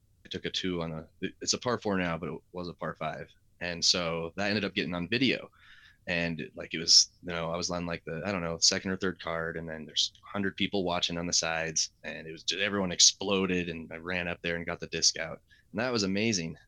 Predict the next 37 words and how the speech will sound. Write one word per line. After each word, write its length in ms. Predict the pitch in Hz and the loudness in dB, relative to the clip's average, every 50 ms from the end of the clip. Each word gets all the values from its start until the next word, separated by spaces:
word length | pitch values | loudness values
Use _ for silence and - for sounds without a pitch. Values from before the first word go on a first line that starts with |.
| _ _ - | _ _ -8
And 180 | 95 95 92 | -6 -4 -2
then, 300 | 92 90 87 87 87 87 | -2 -2 -2 -2 -2 -4
uh, 300 | 87 85 82 80 85 82 - - - - - - - - _ _ _ _ _ _ - | -4 -4 -6 -6 -8 -10 -12 -16 -20 -20 -20 -20 -20 -20 _ _ _ _ _ _ -4
next 300 | 95 110 131 135 - - | -2 -2 0 2 0 2
week 240 | 113 120 113 101 - | 2 2 2 2 2
I 80 | 90 90 | 0 0
played 200 | - 101 95 92 | 0 0 0 0
with 80 | - | 0
Nate 240 | 90 90 95 - - | 0 0 0 0 0
Doss 280 | 98 110 123 117 - 95 | 0 0 0 2 0 -2
at 60 | 85 | -2
the 80 | 90 | -4
Memorial, 500 | 87 87 90 113 143 139 - - - - _ _ _ _ _ _ _ _ _ _ - - - - | -4 -2 -2 0 0 0 -2 -4 -10 -20 _ _ _ _ _ _ _ _ _ _ -20 -20 -10 -6
and, 500 | - 90 90 85 82 82 82 80 - - - - _ - - | -2 -2 -2 -2 -2 -4 -6 -10 -12 -16 -20 -20 _ -12 -10
um, 440 | 82 78 73 73 - 62 62 - - _ _ _ _ _ - - _ _ _ _ - _ - | -8 -8 -10 -12 -16 -18 -18 -18 -18 _ _ _ _ _ -20 -20 _ _ _ _ -20 _ -6
kinda 140 | 104 98 - | -4 -4 -2
talked 240 | - 95 92 - - | -2 -4 -4 -4 -2
to 60 | 104 | -2
him 60 | 110 | -2
a 60 | 107 | 2
bit, 200 | 95 87 85 - | 2 2 2 2
and 80 | - 85 | 0 -2
he's 180 | 87 85 - | -4 -4 -2
like, 180 | 87 85 87 - - | -2 -2 -2 -2 -2
"Oh, 80 | 113 | -2
I 60 | 120 107 | 0 0
saw 140 | - 110 | 2 2
you 100 | 107 101 | 2 0
throwing 180 | - 98 98 92 | 2 0 2 2
the 60 | 90 | 2
Nuke 180 | 95 95 - 90 | 2 0 0 0
O 120 | 85 87 | 0 0
S 160 | 104 135 - - | 2 2 2 0
a 60 | 104 | 0
bunch. 380 | - 87 82 82 - - - 85 | -2 -2 -2 0 0 0 0 0
Like, 240 | 85 85 85 - | -2 -2 -4 -4
are 300 | 90 87 87 87 85 80 | -6 -6 -6 -8 -10 -14